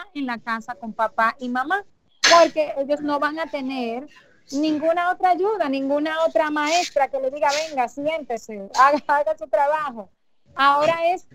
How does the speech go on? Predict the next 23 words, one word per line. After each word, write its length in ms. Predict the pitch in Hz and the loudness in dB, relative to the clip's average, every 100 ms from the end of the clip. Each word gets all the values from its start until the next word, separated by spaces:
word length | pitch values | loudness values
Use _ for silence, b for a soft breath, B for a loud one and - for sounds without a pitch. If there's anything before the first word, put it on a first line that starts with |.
| _ _ 285 | _ _ 0
el 160 | 302 | 0
momento 680 | 285 285 285 302 285 262 247 | 0 -2 -4 -6 -6 -4 -4
de 160 | 233 233 | -4 -4
que 140 | 269 | -2
los 160 | 262 254 | -2 -4
chicos 360 | 302 339 330 - | -6 -4 -6 -10
entiendan 920 | 294 294 277 240 294 302 320 415 427 466 494 _ _ _ _ - - - | -8 -4 -6 -4 -2 0 0 -2 -4 -6 -12 _ _ _ _ -20 -20 -4
lo 260 | 254 285 285 | 2 2 4
que 100 | 285 | 2
significa 800 | 285 277 269 - 302 339 349 - _ _ _ - | 2 0 0 0 2 4 2 0 _ _ _ 4
para 320 | 294 285 277 | 6 6 4
ellos 260 | 302 339 - | 0 -2 -6
su 440 | - 330 339 381 415 - - - _ | -6 0 4 2 0 -10 -20 -20 _
responsabilidad 840 | 254 302 - 294 294 269 269 277 320 320 | 0 0 2 -2 0 -2 0 0 -2 -4
y 60 | |
su 80 | 269 | -6
independencia, 840 | 294 285 285 269 285 359 - 392 - - - - | -6 -4 -4 -6 -6 -8 -8 -8 -8 -12 -12 -6
y 120 | 294 | -2
que 120 | 285 | 0
los 180 | 285 277 | 0 -2
papás 480 | 294 269 277 320 - - | -2 -2 -2 -4 -6 -8
puedan 460 | 294 294 339 339 | -2 0 0 -2
también 680 | 277 262 240 247 233 208 202 | -2 -2 -2 -2 -2 -4 -12